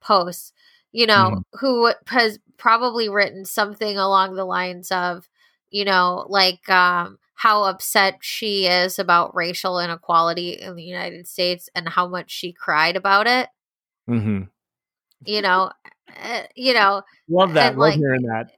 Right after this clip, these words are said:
Speaker 1: you know, and, and, like, and, like, talking over, like, the black voices in her feed about it. <laughs> Like, I don't know. I'm
Speaker 2: Mm-hmm.
Speaker 1: not, I, maybe she doesn't do that. I'm not saying that's not a specific example of something she would do,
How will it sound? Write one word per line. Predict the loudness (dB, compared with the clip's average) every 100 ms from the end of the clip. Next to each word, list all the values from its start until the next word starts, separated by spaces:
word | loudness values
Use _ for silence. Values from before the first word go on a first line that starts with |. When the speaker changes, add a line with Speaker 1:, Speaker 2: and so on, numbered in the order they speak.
| _ _ _ -8
Speaker 1:
you | -2 2
know, | 4 4 2
and, | -2 -2 -4 -4
and, | -2
like, | 0 0 -2 -6
and, | -6 -4
like, | -6 -2
talking | 2 2 2 -4
over, | -4 -2 -2
like, | 0 -2 -4 -8
the | -2
black | 2 2 0
voices | -6 -8 -8 -10 -8
in | -10 -10
her | -10 -10
feed | -12 -12 -8 -8
about | -2 0 2
it. | 0 0 0
<laughs> | 2
Like, | 2 2 2
I | 2
don't | 4 2
know. | 2
I'm | 2 4
Speaker 2:
Mm-hmm. | 4
Speaker 1:
not, | 2 -4 -4
I, | -4 0
maybe | 0 0 -4
she | -8 -12
doesn't | -12 -14 -20
do | -12
that. | -12 -12 -14 -10 -6
I'm | -2
not | -2 -2
saying | -4 -4 -8 -4
that's | -4 -2
not | -6 -6
a | -10
specific | -16 -20 -18 -16
example | -16 -10 -10 -8
of | -10
something | -10 -14 -14 -16
she | -16 -16
would | -14
do, | -16